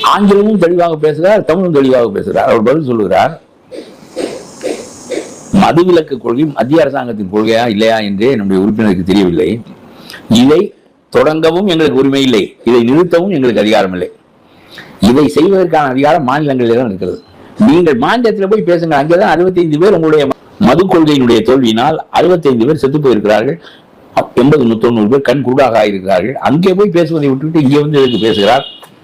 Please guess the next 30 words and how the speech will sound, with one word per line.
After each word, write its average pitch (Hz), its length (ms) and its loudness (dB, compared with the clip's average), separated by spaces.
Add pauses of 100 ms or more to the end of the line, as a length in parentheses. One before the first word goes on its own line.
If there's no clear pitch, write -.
(840)
இந்த 120 220 2
மதுவை 160 360 2
ஆறாக 165 440 0
ஓட 147 220 0
விடுவதன் 127 360 -4
மூலம், 107 340 -4 (720)
அந்த 127 200 2
கொள்கையை 160 340 2
கடைபிடிப்பதன் 127 600 -2
மூலம் 110 320 -2 (500)
பணம் 156 300 0
வாங்குவது 143 340 0
நீங்கள். 110 320 -2 (400)
ரெண்டு 165 240 4
வழியாகவும் 180 340 2
வருகிறது. 135 380 -4 (560)
பணம் 170 260 0
வருவது 180 320 2
உங்களுக்கு, 156 480 0
அந்த 120 200 0
கொள்கையை 180 600 0 (360)
திறந்து 196 320 2
விட்டது 180 260 0
கருணாநிதி. 147 580 -2 (760)
இன்றைக்கும் 185 420 2
தொடர்ந்து 185 360 0
நடைமுறைப்படுத்தி 170 580 -2
கொண்டு 156 220 0
போவது 190 180 2
ஸ்டாலின். 143 400 0